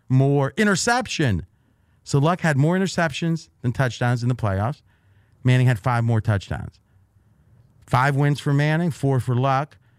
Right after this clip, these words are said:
And oh, two Super Bowl appearances to zero. One Super Bowl win to zero. So is it Denver was so great?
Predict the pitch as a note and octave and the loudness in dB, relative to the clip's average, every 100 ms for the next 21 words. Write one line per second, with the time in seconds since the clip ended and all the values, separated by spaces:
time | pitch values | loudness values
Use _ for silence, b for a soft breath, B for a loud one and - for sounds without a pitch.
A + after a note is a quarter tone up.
0 | b b A2+ A#2 - D#3+ D3+ A2+ G#2+ D3+ | b b 0 0 0 2 4 2 0 -2
1 | E3+ _ _ _ - - F#3+ G#3 - E3+ | -6 _ _ _ -18 -2 0 0 -2 -2
2 | D3 C3+ B2+ A2 C3 A#2+ B2+ D3+ D3+ - | 0 0 -2 -2 0 0 0 -2 -4 2
3 | E3 B2+ C#3 C3 B2+ D3 E3+ b b b | 2 4 4 4 2 0 -4 b b b
4 | - C#3 D3 E3 D3 C3+ C3 A#2+ A2 A2 | -2 -2 0 -2 0 0 2 2 2 2
5 | C3+ C3 C3+ A#2 G#2+ G#2 C3 F3 _ _ | 4 4 4 4 0 0 -2 -6 _ _
6 | _ _ _ _ _ _ - - D3+ C#3+ | _ _ _ _ _ _ -16 0 2 2
7 | C#3 C#3 C3+ A#2 b b b _ D3+ C3+ | 2 2 0 -2 b b b _ 2 4
8 | B2 C#3 C#3+ E3 F3+ E3+ G3 F#3 D#3+ F#3 | 4 2 2 2 0 -2 -2 -2 0 -2
9 | G#3 A#3+ C#4+ | -2 -4 -8